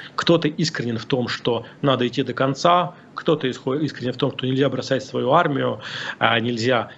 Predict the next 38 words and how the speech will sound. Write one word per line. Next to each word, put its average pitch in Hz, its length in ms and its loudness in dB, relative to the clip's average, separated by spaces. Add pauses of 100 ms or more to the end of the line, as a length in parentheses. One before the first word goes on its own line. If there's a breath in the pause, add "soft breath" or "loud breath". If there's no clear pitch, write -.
(100)
переводить 127 400 0
на 123 60 -2
нее 117 300 0
стрелки, 160 480 2
поэтому, 120 600 0 (240 loud breath)
а, 123 240 2
искренность 147 460 0
их - 60 -8
тоже 143 220 4
разная. 120 460 0 (300 loud breath)
Вот, 113 180 -2
поня-, 156 300 4
при 170 180 2
этом, 180 140 2
конечно 147 500 2
же, 151 440 2 (200 loud breath)
они 139 260 0
искали 135 360 0
какие-то - 320 -12
там - 120 -14
потенциальных 117 640 -2
людей, 113 220 -2
которые 107 320 -4
заявляли, 104 640 -2 (400 loud breath)
м, 110 300 2 (280 loud breath)
радикальные 113 640 2
позиции. 127 500 0
По-моему, 107 320 -4
я 104 340 -2 (500)
на - 180 2
прошлой 131 280 2
неделе 120 200 2
писал 120 280 2
о 117 60 0
том, 139 160 0
что - 180 -6
военкоры 117 440 0
после 110 400 -6